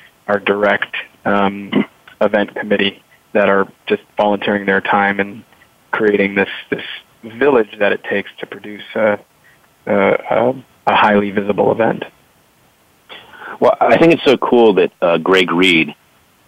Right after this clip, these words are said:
Speaker 2: made the connection because he just turned over to me and said, "Hey, you wanna meet this person and take this picture. I think it's an important picture."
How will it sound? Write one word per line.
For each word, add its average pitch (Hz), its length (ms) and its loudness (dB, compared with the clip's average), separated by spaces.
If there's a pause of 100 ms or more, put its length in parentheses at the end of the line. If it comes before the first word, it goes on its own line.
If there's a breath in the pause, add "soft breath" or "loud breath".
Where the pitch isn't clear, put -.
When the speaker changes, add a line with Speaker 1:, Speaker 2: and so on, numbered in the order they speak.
(340)
Speaker 2:
made 101 320 2
the - 60 -2
connection 85 800 0
because 82 280 -2
he 78 100 -2
just 80 200 -2
turned 80 220 0
over 82 180 2
to 78 80 -2
me 76 120 -2
and 73 160 -4
said, 76 180 0
"Hey, - 380 0 (580)
you 90 160 4
wanna 98 220 4
meet 87 240 0
this - 160 -8
person 76 480 0
and 73 260 -4 (400)
take 101 180 0
this - 140 -2
picture. 78 380 0
I 135 80 2
think - 140 -4
it's 73 140 -4
an 78 60 0
important 71 400 0
picture." - 340 0